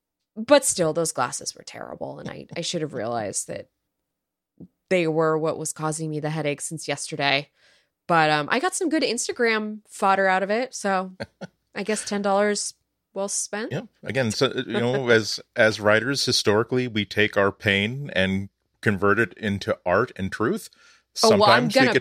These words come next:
Speaker 1: pitch
Speaker 2: do that
Speaker 1: this
Speaker 2: literally.
Speaker 1: now.
Speaker 2: There you go.
Speaker 1: I'm
Speaker 2: Yeah.
Speaker 1: ge-, I'm pi-, I'm gonna say, "Listen, I try to buy blue light glasses, and I know you think this might be ridiculous, but, like, there's are, there are some really cute ones out there." And, like, Anthropologie sells them, which makes me think that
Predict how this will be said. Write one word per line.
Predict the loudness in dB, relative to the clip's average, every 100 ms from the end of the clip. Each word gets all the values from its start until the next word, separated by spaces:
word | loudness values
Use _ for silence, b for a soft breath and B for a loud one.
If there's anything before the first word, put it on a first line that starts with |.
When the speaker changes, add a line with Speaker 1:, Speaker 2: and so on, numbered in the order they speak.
| 2
Speaker 1:
pitch | 4
Speaker 2:
do | 6
that | 6
Speaker 1:
this | 6
Speaker 2:
literally. | 2 2 0
Speaker 1:
now. | -4 0
Speaker 2:
There | 2
you |
go. | 4 0 2
Speaker 1:
I'm | 0 2
Speaker 2:
Yeah. | 2
Speaker 1:
ge-, |
I'm | 0 -2
pi-, | 0 0
I'm | 2
gonna | 0 0
say, | 2 2
"Listen, | 0 -2 -4 -4
I | -4
try | -4 -2
to | 0
buy | 2 4 4 2
blue | 2 2
light | 2
glasses, | 0 -2 -2 -4 -4
and |
I | -2
know | -2
you | -2
think | -2 -4 -6
this | -6 -4
might | -4
be | -4
ridiculous, | -4 -4 -4 -2 0 -2
but, | 0 0
like, | 2 2 0 -4 -18 _ _ _ _ _ _
there's | 2 4
are, | 6 4 2
there | 2 6
are | 6
some | 4 0
really | 0 0 0
cute | -4 -4
ones | -2
out | -2 -2 -2
there." | -4 -2 -4 -10 _ _ _ _ _ _ 0
And, | 2
like, | 2 2
Anthropologie | 0 2 0 0 0 2 2 -2
sells | -4 -2 0
them, | 0 -2
which | -4 -2
makes | -4 -2
me | -2
think | 0 -2 -2
that | 2 2 2